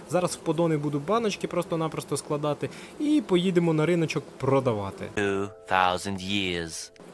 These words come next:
Speaker 1: Я не знаю, хто що бачить перед собою, але особисто я бачу перед собою просто-напросто скарб. Подивіться на цей скарб, просто-напросто. Вдалося три подона зібрати меда. Капець.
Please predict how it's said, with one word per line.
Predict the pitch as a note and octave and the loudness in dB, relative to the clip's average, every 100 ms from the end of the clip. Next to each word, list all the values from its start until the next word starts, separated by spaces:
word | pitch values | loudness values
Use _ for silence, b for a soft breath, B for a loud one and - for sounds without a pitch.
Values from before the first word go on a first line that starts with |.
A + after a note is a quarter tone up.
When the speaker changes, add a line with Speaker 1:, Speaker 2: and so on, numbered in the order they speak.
| - | -8
Speaker 1:
Я | D3+ B2+ E3+ | -2 2 4
не | G3 | 4
знаю, | D#3+ G3 F3 | 2 4 2
хто | - F3+ | 4 0
що | E3 E3+ | 4 4
бачить | D#3 E3 D#3+ | 4 2 0
перед | - C#3+ C#3 | 0 2 2
собою, | - D3 C#3 G3+ D#3 G#2+ - | 2 2 6 6 4 0 -4
але | B2+ C3+ | 2 2
особисто | C3 C#3 C#3+ - | 2 2 2 4
я | B2+ C#3 F#3+ - - | 4 4 0 -6 0
бачу | C3+ C3+ B2+ | 2 4 2
перед | B2+ B2 | 0 0
собою | - A#2 A#2+ A2 - - | -4 -2 -2 -2 -6 0
просто-напросто | C3 C3+ C3+ B2 - B2 - - - - | 2 2 0 -2 -2 -6 -6 -10 -14 -12
скарб. | - - - D#3+ E3 B2+ - - - - | -2 -2 0 2 2 0 -6 -16 -14 0
Подивіться | C#3 D3 D#3 F3 - | 2 4 4 2 0
на | D#3 | -2
цей | D3+ D#3+ | 0 2
скарб, | D#3 - D#3+ C3 - | 0 2 0 0 0
просто-напросто. | E3+ F3 F3 D#3+ - B2+ - B B B | 0 2 2 0 0 -6 -8 B B B
Вдалося | C3+ C3+ E3+ F#3 G#3 - C3 | -4 6 8 8 4 4 -2
три | - F3+ E3+ A3+ | 2 4 6 2
подона | - F#3 D3 G3+ G#3 E3+ - B B | 2 0 6 6 6 2 -2 B B
зібрати | C3 C3+ D#3+ C#3 D#3 F3 F3 D#3 | -4 0 0 2 2 2 0 -2
меда. | D#3+ D3+ D#3 E3 B2+ G#2+ B B B B - - | 0 4 6 6 4 -2 B B B B -20 -2
Капець. | - - C3 G#2+ - | -2 2 0 0 -6